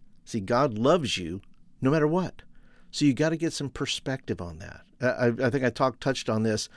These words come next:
in, uh, an episode, a couple of episodes back about r-, the risk of being a youth pastor is sometimes we get high on our own supply. We have a great youth meeting, and then that just fuels us more to even, "Oh, we gotta get more done." No, ministry is not life. Ministry is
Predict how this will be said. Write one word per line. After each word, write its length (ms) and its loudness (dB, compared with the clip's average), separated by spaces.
in, 360 2
uh, 360 -2
an 160 -2
episode, 340 2
a 40 -4
couple 380 0
of 80 -8
episodes 300 -2
back 200 0
about 300 0
r-, 300 -10
the 140 -2
risk 460 6
of 160 -6
being 220 2
a 40 0
youth 300 0
pastor 460 -2
is 100 -4
sometimes 420 2
we 80 0
get 160 4
high 280 4
on 80 4
our 160 2
own 140 2
supply. 440 0
We 100 2
have 100 2
a 40 0
great 360 6
youth 260 -4
meeting, 320 -4
and 120 2
then 120 6
that 140 6
just 240 2
fuels 460 4
us 140 0
more 220 4
to 80 4
even, 180 2
"Oh, 100 6
we 100 6
gotta 160 6
get 140 4
more 200 6
done." 320 2
No, 280 2
ministry 520 0
is 260 -2
not 240 -6
life. 500 -8
Ministry 480 0
is 220 -2